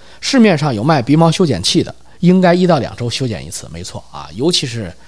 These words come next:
呃，男士啊，我就看有的时候男士，有的男士那鼻毛都滋出来了，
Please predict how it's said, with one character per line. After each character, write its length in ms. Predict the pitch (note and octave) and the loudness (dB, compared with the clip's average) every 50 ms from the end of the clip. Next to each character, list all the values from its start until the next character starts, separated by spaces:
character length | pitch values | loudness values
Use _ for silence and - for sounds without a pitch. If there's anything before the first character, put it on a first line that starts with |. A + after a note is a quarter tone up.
| - - - - - - - - - - - - - | -20 -20 -20 -20 -20 -20 -20 -20 -20 -20 -20 -20 -16
呃， 160 | - - F#2 F#2 | -12 -10 -8 -8
男 240 | F#2 D#2+ E2+ A2+ | -8 -8 -6 -6
士 240 | C3 - - D#3+ - - - - | -4 -4 -4 -6 -8 -10 -14 -20
啊， 260 | - E2 E2 E2 F2 | -18 -16 -16 -14 -10
我 100 | G2+ B2+ | -6 -6
就 80 | C#3+ | -6
看 240 | C#3 - - D3+ B2+ | -6 -4 -4 -4 -4
有 120 | A2 E2+ F#2 | -4 -6 -6
的 100 | A2+ A2+ | -8 -6
时 100 | C3 C#3 | -6 -6
候 60 | C3+ A2+ | -6 -6
男 220 | G#2 F2 G2+ A#2+ | -6 -6 -6 -6
士， 100 | B2 A#2+ | -6 -6
有 140 | G#2+ E2 - | -8 -10 -10
的 80 | G#2+ | -8
男 200 | B2+ A#2+ G2+ A2+ | -8 -6 -6 -8
士 120 | A2+ - C#3+ | -8 -8 -8
那 80 | B2 G#2 | -10 -10
鼻 160 | - G2+ G#2+ | -10 -8 -8
毛 180 | C3 C#3 B2 B2+ | -6 -6 -6 -4
都 100 | D3 C#3+ | -4 -4
滋 300 | C#3 - - F#3 F#3+ A3+ | -6 -6 -4 -2 0 0
出 140 | G#3 - - | 0 0 -4
来 180 | - - - - | -10 -12 -12 -12
了， 100 | - - | -12 -12